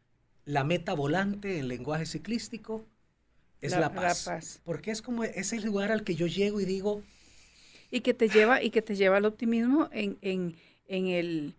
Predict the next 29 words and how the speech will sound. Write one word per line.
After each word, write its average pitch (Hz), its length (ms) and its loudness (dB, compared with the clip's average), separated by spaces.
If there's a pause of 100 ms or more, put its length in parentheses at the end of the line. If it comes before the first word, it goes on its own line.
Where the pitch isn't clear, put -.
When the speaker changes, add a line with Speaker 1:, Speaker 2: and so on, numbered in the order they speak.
(280)
Speaker 2:
a 170 120 -2
ver, 196 160 6
en 180 120 0
el 175 120 -4
carruaje, 196 640 2 (200)
eh, - 80 -4
eh, 170 340 -2
eh, - 280 -12
justo, 277 540 0 (340)
porque, 185 200 -2
Speaker 1:
Correcto, - 360 -2
Speaker 2:
porque 180 280 -2
Speaker 1:
sí. 175 80 0 (100)
Speaker 2:
es 170 140 -6
verdad, 190 320 2
es 190 180 2
el, 196 180 -2
es 190 140 0
el 208 100 0
que 214 80 4
te - 140 -12
conduce 233 640 2 (560)
de 180 280 2
esta, 208 360 0
de 196 140 2
este 208 520 2
extremo 233 500 2
al 254 120 4
otro, 254 340 4